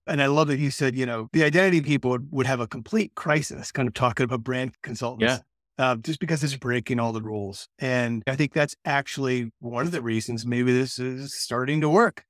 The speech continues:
Speaker 1: because it is starting to work. According to some Barnes and Noble comments in the New York Times article,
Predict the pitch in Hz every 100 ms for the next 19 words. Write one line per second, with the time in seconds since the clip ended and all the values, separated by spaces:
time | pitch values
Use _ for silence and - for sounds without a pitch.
0 | - 226 160 160 170 190 - 190 170 156
1 | 196 - - 123 151 147 147 - 135 135
2 | 127 127 127 127 127 123 120 127 127 123
3 | 113 120 117 113 113 117 147 131 117 107
4 | 113